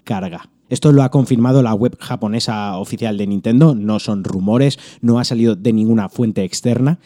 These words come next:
y llegará a principios de septiembre a Europa y mantendrá el mismo precio que la Switch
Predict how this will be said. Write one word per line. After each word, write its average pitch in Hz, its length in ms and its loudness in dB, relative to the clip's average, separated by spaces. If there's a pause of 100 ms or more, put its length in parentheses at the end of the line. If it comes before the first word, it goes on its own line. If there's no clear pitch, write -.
(140)
y 170 160 4
llegará 160 320 0
a 180 80 -2
principios 135 560 -2
de 123 140 -4
septiembre 135 640 0
a 156 300 -4
Europa 123 520 0
y 135 100 -4
mantendrá 147 540 -2 (240)
el 110 160 -2
mismo 113 360 0
precio 139 420 2
que 104 100 -6
la 92 100 -6
Switch - 320 -2